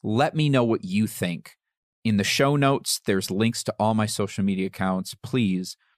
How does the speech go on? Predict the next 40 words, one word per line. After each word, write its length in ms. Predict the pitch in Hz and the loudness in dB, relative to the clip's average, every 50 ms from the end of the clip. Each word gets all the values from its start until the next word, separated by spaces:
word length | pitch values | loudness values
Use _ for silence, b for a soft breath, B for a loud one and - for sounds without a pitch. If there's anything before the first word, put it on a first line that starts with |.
| _ _ _ - | _ _ _ -10
comment, 480 | - - 131 131 123 104 90 90 - - _ | -2 0 2 2 2 2 0 -4 -8 -10 _
reply, 720 | - 95 98 - - - 120 117 110 101 92 95 101 - - | -6 -6 -6 -4 -2 0 2 2 2 2 0 -4 -6 -8 -4
message. 540 | 104 101 107 110 107 - - 92 85 - - - | -2 0 0 0 0 -2 -6 -6 -8 -8 -6 -4
I 40 | 107 | -2
would 160 | 104 104 101 | -2 -2 0
love 340 | 104 107 107 110 110 98 92 | 0 0 2 2 0 0 -4
to 120 | 95 101 | -6 -8
hear 140 | 92 92 95 | -6 -4 -4
your 220 | 92 90 90 87 | -2 -2 -4 -4
thoughts 360 | - - 92 87 85 - - - | -4 -4 -4 -4 -4 -6 -8 -8
on 140 | 92 90 | -6 -4
this. 380 | 87 87 87 92 - - - - _ _ _ _ _ _ _ _ _ _ _ _ - | -4 -4 -4 -6 -10 -14 -16 -20 _ _ _ _ _ _ _ _ _ _ _ _ -6
And 160 | - 104 95 | -2 0 2
make 180 | 98 110 120 - | 2 2 0 0
sure 180 | - - 131 127 | 0 0 2 2
to 60 | 117 | 2
become 240 | 123 - - 127 127 | 0 2 2 2 4
a 60 | 123 | 4
member 300 | 123 127 127 123 123 123 | 4 2 2 2 2 2
of 80 | 113 | 2
my 140 | 120 120 117 | 2 0 0
Patreon. 680 | 107 123 131 127 - - 110 104 95 95 95 95 95 92 - _ _ _ _ _ _ - | 0 0 0 0 0 0 0 2 2 2 0 -2 -4 -8 -12 _ _ _ _ _ _ -8
It's 200 | - 95 - - | -6 -4 -2 -2
at 260 | 92 - - 101 - | -4 -4 -6 -8 -6
w 240 | - 107 107 107 113 | -4 -2 0 0 0
w 260 | 98 120 113 107 104 | 0 0 0 0 0
w 300 | 92 113 120 123 127 127 | 0 0 0 2 0 0
dot 340 | 120 104 107 101 98 98 - _ _ - | 0 0 0 0 -2 -4 -6 _ _ -4
patreon 600 | - 117 117 - - 135 127 127 127 127 123 98 | -2 -2 -2 0 2 2 4 4 4 2 2 2
dot 200 | - 95 95 - _ - | 0 -2 -4 -6 _ -14
com 440 | - - 143 143 147 147 147 147 - - | -4 0 2 2 4 2 0 -2 -4 -6
slash 520 | - - - 92 92 92 90 90 - - | -6 -4 -2 -2 0 0 -2 -2 -4 -2
noah 240 | 98 95 92 92 95 | -2 0 0 -2 -4
kinsey. 460 | - - - 135 127 120 104 127 123 | -6 -4 -2 0 0 2 2 2 2
There's 200 | 107 104 95 90 95 | 2 2 0 0 -2
a 40 | 92 | -2
lot 220 | 92 92 95 92 | 0 0 0 0
of 80 | 87 87 | -2 -4
exclusive 680 | - - - - - - 143 143 135 - - 127 120 | -8 -10 -10 -8 -4 -2 0 0 0 0 -2 -4 -6
content. 640 | - - - 120 120 117 110 - 117 113 113 113 | -6 -4 -2 0 0 0 0 -2 -2 -2 -2 -4